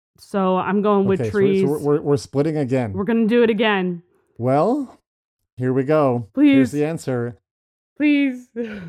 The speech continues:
Speaker 2: We talk about trees falling. Trees are on the rise. The U S has been busy growing back forests. The U S now has eight percent of total forests in the world
Speaker 1: Uh-huh.
Speaker 2: and reached a point in nineteen ninety-seven where growth exceeded harvest by forty-two percent.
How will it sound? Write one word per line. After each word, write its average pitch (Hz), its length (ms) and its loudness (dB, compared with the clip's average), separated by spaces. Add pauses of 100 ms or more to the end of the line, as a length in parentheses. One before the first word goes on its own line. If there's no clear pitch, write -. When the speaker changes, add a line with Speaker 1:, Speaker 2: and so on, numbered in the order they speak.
(160)
Speaker 2:
We 139 120 -2
talk 170 260 4
about 170 180 -2
trees 185 360 -2
falling. 165 480 0
Trees 196 440 -6
are 175 280 0
on 165 360 -4
the 147 120 0
rise. 131 760 -2
The 135 100 -2
U 143 260 0
S 156 200 -2
has 135 120 -4
been 135 160 -2
busy 139 400 -2
growing 123 400 -2
back 127 200 -6
forests. 165 680 -6 (520)
The 127 80 -4
U 156 160 0
S 165 160 -4
now 160 140 -4
has 143 220 -2 (140)
eight 185 320 -6
percent - 500 -8
of 127 220 -10
total 175 380 -6
forests 147 540 -6
in 131 220 -4
the 123 100 -2
world 117 640 -4
Speaker 1:
Uh-huh. 214 480 -4
Speaker 2:
and 135 160 -2
reached 160 220 -6
a 151 60 -6
point - 260 -6
in 135 60 -2
nineteen 143 320 -6
ninety-seven 135 640 -2
where 123 120 -4
growth 135 440 -2
exceeded 175 480 -8
harvest 143 540 -6
by 123 140 -4
forty-two 208 540 -6
percent. 160 520 -6